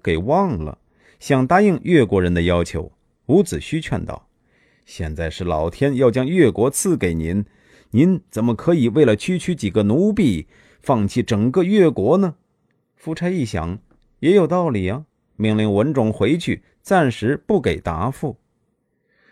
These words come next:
文种失望地回到城内，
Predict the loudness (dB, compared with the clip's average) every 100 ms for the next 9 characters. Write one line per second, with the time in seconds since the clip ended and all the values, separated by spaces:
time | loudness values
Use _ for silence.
0 | _ _ 0 2 2 0 -4 -4 0 0
1 | 0 -2 -2 -4 -4 -4 -6 -6 -8 -6
2 | -8